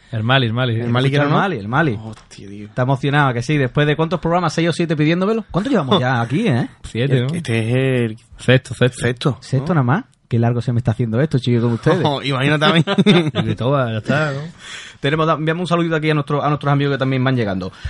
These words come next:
Speaker 3: Más cosas, eh, la, la entrada, ah, hay un encuentro con Martínez Ares, que lo tuvimos también con nosotros, es que hemos tenido a todos,
Speaker 2: Muy buena gente,
Speaker 3: a
Speaker 2: chaval.
Speaker 3: todo, a todos los grandes. El veintiocho de noviembre, baratito, en Lepe, veintitrés euros para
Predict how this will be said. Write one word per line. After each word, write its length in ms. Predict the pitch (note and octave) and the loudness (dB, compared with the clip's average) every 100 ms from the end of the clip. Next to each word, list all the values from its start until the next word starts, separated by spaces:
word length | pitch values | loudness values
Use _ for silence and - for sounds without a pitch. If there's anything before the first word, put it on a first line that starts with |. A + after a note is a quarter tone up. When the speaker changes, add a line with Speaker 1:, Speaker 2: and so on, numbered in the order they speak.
| - | -8
Speaker 3:
Más 220 | D#3 A#3 | 0 2
cosas, 440 | A#3 F3+ C#3 C#3+ C#3 | 2 0 0 0 0
eh, 340 | D3+ D#3 D#3 D#3 | 2 2 0 0
la, 200 | D#3 D#3 | 2 2
la 100 | D#3 | 0
entrada, 680 | D#3 F#3 G3 G3+ G3+ G3 - | -2 -2 2 2 2 0 2
ah, 180 | A3+ - | 0 0
hay 140 | E3 | -2
un 80 | F#3+ | 0
encuentro 340 | G3+ G#3+ A3 | 0 0 0
con 140 | A3 G3+ | 0 0
Martínez 480 | F3 D#3 G3+ G#3 - | 0 0 -2 0 2
Ares, 380 | E3+ A2 - _ | 2 2 -6 _
que 80 | - | -4
lo 80 | C3 | -2
tuvimos 320 | C3 C#3+ E3 | 0 0 0
también 240 | F3 E3+ E3 | 0 0 0
con 140 | E3+ | 0
nosotros, 400 | D#3+ E3+ G3+ G3+ | 0 0 0 -2
es 60 | C#3+ | -2
que 60 | D3+ | 0
hemos 140 | E3 | 0
tenido 260 | E3 D3 B2+ | 0 0 0
a 100 | B2 | -2
todos, 120 | C3 | -4
Speaker 2:
Muy 60 | D#3 | 0
buena 180 | E3 E3 | 2 2
gente, 220 | D3 C3 | 0 -2
Speaker 3:
a 100 | B2+ | 0
Speaker 2:
chaval. 220 | C3 C#3+ | 0 0
Speaker 3:
todo, 340 | C#3+ C#3 C3+ | 0 0 0
a 100 | B2+ | -2
todos 180 | B2 C3+ | -2 -2
los 100 | C3 | 0
grandes. 280 | B2 F#3+ C#3 | 2 0 0
El 80 | C3+ | 0
veintiocho 540 | D#3+ E3+ D#3 F3 D#3 | 0 0 0 -2 -2
de 60 | G#3+ | -2
noviembre, 340 | F#3 F#3 D#3+ | 0 0 0
baratito, 400 | C#3+ C#3+ D3 F3+ | 0 0 0 -2
en 80 | C#3+ | 0
Lepe, 180 | E3 D#3 | 0 0
veintitrés 440 | C#3 C#3 C#3+ E3 | -2 -2 -2 0
euros 200 | E3+ F#3 F3+ | 0 -2 0
para 320 | D#3+ C#3+ | 0 0